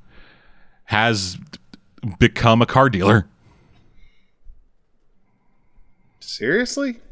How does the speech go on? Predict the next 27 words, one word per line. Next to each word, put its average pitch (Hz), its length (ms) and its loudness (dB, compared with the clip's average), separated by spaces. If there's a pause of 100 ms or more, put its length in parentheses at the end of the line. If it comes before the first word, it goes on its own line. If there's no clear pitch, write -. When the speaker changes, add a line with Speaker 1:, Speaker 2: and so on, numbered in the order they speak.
(100)
Speaker 1:
Yeah, 135 160 4
he 113 140 -2
now 117 220 2
owns 113 260 0
a 101 40 -2
bunch 113 200 2
of 107 80 -4
different 107 340 0
car 107 300 4
sale, 104 360 2
a 92 80 -4
bunch 107 140 4
of 104 60 0
different 101 180 0
car 110 180 4
lots 104 360 4
throughout 95 380 2 (680)
their 98 280 4
area, 123 420 4 (300)
and 98 180 2
he 98 200 4
is, 85 200 2
and 90 300 -6
he's 78 160 -4
using 110 200 4
his 95 200 2
karate 117 560 2